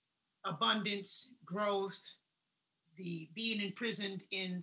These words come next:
thoughts is because these thoughts and beliefs actually are not ours. They are our parents, and they're their parents, and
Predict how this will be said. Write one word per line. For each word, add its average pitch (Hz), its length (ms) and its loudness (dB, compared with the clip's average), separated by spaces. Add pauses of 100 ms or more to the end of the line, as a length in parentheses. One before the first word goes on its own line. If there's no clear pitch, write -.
thoughts 175 300 0
is 185 140 -4
because 196 640 0 (460)
these 285 260 4
thoughts 262 340 6
and 196 120 0
beliefs 220 360 0
actually 208 640 4
are 190 160 2
not 190 200 6
ours. - 720 0 (840)
They 220 320 6
are 196 540 6 (280)
our 190 160 2
parents, - 720 -2 (760)
and 214 200 6
they're 202 340 4 (280)
their 294 280 8
parents, - 680 -4 (540)
and 214 340 8